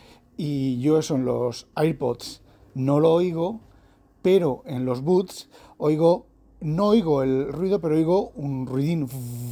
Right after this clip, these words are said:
así de fondo, una pequeña F ahí continua, que es el eco de esto, ¿vale? Por la calle,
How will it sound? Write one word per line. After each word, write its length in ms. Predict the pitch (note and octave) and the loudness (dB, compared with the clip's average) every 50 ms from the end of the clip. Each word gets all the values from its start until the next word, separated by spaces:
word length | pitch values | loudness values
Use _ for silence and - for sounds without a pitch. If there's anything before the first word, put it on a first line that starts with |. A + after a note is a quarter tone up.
| A#2 A#2+ B2+ C#3 - | -10 -10 -10 -10 -10
así 220 | - - - D3 | -8 -6 -4 -4
de 100 | C3 C3 | -4 0
fondo, 440 | - E3+ E3+ E3 E3 F3 F#3+ C#4+ - _ _ _ _ _ _ - - | 2 2 4 4 4 2 0 0 -4 _ _ _ _ _ _ -18 -10
una 120 | B2 B2+ A#2+ | -8 -6 -6
pequeña 920 | C3 B2+ C3+ C#3+ D#3 D#3 D#3 D#3 D#3 D#3 D#3 D3+ D3+ D#3 D#3 D3 D3 D3+ D3 C3+ C#3+ - - - - - - - - - - - - - - - - - - - - - - _ - - - - - | -4 -2 0 0 2 2 2 2 2 2 2 0 0 0 0 0 -2 -4 -6 -10 -14 -18 -20 -20 -20 -20 -20 -20 -20 -20 -20 -20 -20 -20 -20 -20 -20 -20 -20 -20 -20 -20 -20 _ -20 -20 -20 -8 -2
F 300 | - D#3 D3+ - F3 E3 | -2 -2 0 2 2 4
ahí 140 | D#3+ D#3+ D#3+ | 4 2 2
continua, 600 | D3 D#3+ D3 D3 - G3 F#3 F#3+ G3 A3 A#3 A#3 - - - - - - _ | 0 -2 -2 -2 -2 -2 0 2 2 2 2 0 -4 -18 -20 -20 -20 -18 _
que 220 | - D#3 D3 C#3+ | 2 4 4 4
es 140 | D3+ D3+ - | 4 2 0
el 100 | F3 D3 | 2 2
eco 460 | D3 D3 B2 C#3+ D3 D#3+ F3 F3+ - | 2 2 4 4 4 4 4 4 0
de 240 | A#3+ E3+ C3+ B2 B2+ | -2 -6 -8 -8 -8
esto, 240 | B2+ - - - G#2 | -8 -10 -14 -12 -8
¿vale? 320 | A2+ A#2+ B2 C3 D3 - _ _ - _ _ _ | -6 -6 -6 -6 -8 -10 _ _ -20 _ _ _
Por 140 | - E3+ E3 | 0 2 4
la 120 | E3+ E3 D#3+ | 4 4 6
calle, 460 | G#3+ A#3 A#3 A3 F#3+ D3 A#2+ G#2 | 6 6 6 4 2 0 -2 -4